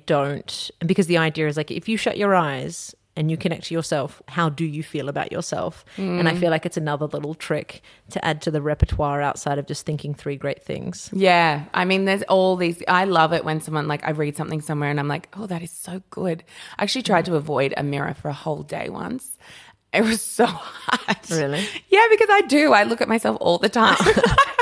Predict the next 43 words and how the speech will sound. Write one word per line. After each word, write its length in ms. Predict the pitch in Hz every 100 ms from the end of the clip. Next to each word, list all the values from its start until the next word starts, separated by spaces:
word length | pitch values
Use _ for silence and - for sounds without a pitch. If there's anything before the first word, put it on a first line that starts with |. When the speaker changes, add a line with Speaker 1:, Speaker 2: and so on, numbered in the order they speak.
| - - - 392 -
Speaker 2:
I'll 240 | 415 427
admit 260 | 311 240 285
it. 120 | 202
Like, 180 | 202 214
I 120 | 226
Speaker 1:
You're 260 | 214 214
like, 100 | 202
Speaker 2:
really 280 | 220 247 262
Speaker 1:
"My 160 | 202 233
Speaker 2:
do. 120 | 254
Speaker 1:
brows 360 | 190 190 196 190
are 120 | -
on 160 | 170 226
point 320 | - 175 180
Speaker 2:
<laughs> 100 | 262
Yeah, 180 | 427 -
I 100 | -
Speaker 1:
today." 120 | 160 175
Speaker 2:
fucking 520 | 359 403 403 370 196
look 160 | 190 233
at 100 | -
myself. 480 | 175 180 175 -
Speaker 1:
Yeah. 60 | -
Speaker 2:
Like, 180 | 202 208
I 120 | 220
Speaker 1:
But 140 | 202
Speaker 2:
really 60 | 214
Speaker 1:
that's 220 | 262 202
Speaker 2:
do. 60 | 240
Speaker 1:
another 280 | 247 339 370
thing. 340 | - 165 156
A 80 | 180
lot 240 | 208 214
of 140 | 220 208
women 280 | 202 196
walk 200 | 185 185
by 140 | 185 165
a 80 | 170
mirror 520 | 170 170 160 143 -
and 140 | 160 156
they'll 100 | 147
criticize 540 | - 190 - 165 151
themselves. 720 | 156 156 - - 85 196 -